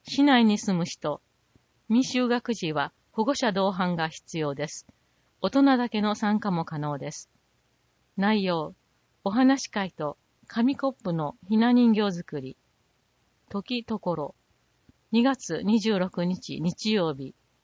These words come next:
十時から十一時。鹿野台ふれあいホール。必要品、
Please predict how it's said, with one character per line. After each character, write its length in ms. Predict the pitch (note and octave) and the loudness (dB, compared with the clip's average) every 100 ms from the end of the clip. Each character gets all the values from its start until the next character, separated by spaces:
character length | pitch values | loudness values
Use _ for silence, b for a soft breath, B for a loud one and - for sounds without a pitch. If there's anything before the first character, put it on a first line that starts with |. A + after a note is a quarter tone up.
| - | -8
十 240 | F3+ C4 | -2 0
時 120 | A#3 A3+ | 0 -4
か 160 | D#3 | -4
ら 140 | D3+ - | -4 -4
十 240 | C#3+ F3+ | -4 -2
一 220 | F3+ - | -2 -8
時。 240 | C#3 C#3 - _ _ _ _ - - | -10 -12 -16 _ _ _ _ -12 0
鹿 140 | C4+ | 4
野 140 | A#3+ | 4
台 180 | G#3+ D#3+ | 4 0
ふ 120 | F3+ | -2
れ 180 | G3 G3 | 0 2
あ 80 | F#3 | 2
い 80 | F3 | 0
ホ 240 | - D3+ | -6 -6
ー 40 | C3+ | -6
ル。 200 | C3 - _ _ _ _ _ _ _ _ _ _ _ _ _ _ | -10 -18 _ _ _ _ _ _ _ _ _ _ _ _ _ _
必 320 | G#3 - B3 | -8 -4 0
要 200 | A#3+ A3+ | 2 2
品、 380 | - G3+ F#3 | 0 -4 -4